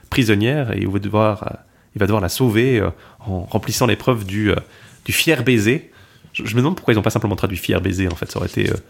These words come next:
ça aurait été assez intéressant, euh, de, de le laisser directement, euh, tel qu'il était, plutôt que de cru-, d'essayer de traduire par cruel ou sauvage.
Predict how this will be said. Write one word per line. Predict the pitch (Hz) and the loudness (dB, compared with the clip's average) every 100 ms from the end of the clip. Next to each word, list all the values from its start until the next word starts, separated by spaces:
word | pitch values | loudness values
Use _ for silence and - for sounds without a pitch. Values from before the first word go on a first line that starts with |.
| - | -6
ça | 113 | -2
aurait | 107 | 0
été | 107 | 0
assez | 98 110 | 0 -2
intéressant, | 104 104 104 120 104 98 | 0 -2 0 -2 -2 -4
euh, | 95 - _ - | -10 -16 _ -4
de, | 101 | -4
de | - - | -6 -4
le | 98 | -2
laisser | 107 - | 0 0
directement, | 110 98 92 101 101 107 104 - | 0 0 -2 -4 -4 -6 -10 -12
euh, | 147 139 - 127 120 - | -16 -18 -20 -20 -16 -2
tel | 113 107 | -2 -2
qu'il | 101 | -2
était, | 113 - | -2 -2
plutôt | - - | -6 -4
que | 110 | -2
de | - | -2
cru-, | 95 - 107 _ - | -4 -6 -12 _ -6
d'essayer | 123 - | -6 -6
de | |
traduire | - 110 | -6 -4
par | - | -4
cruel | - - 113 | -4 -2 -2
ou | 101 | -2
sauvage. | 104 95 110 113 | -2 -2 -2 -6